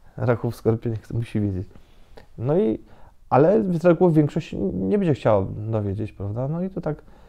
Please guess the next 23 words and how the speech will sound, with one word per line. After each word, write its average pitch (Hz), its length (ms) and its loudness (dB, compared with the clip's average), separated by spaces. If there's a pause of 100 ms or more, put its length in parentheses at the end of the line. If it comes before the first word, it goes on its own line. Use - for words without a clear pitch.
(380)
a 127 120 0
to, 180 140 2
o 190 100 6
to 208 120 2
trzeba 185 220 0
walczyć, 131 340 2
bo 120 140 -6
każdy 170 360 2
człowiek 120 440 -2
może 127 320 -2 (400)
swoją 151 320 2
walką 123 480 0
o 123 100 -4
takie - 240 -4
niby 139 240 0
bzdurną 175 640 2
rzecz, 147 380 4
prawda? 113 360 -4 (680)
Właśnie 123 480 -6
przyczynia 156 480 -4
się 135 120 -6
do 123 120 -2
wyjścia 135 500 -2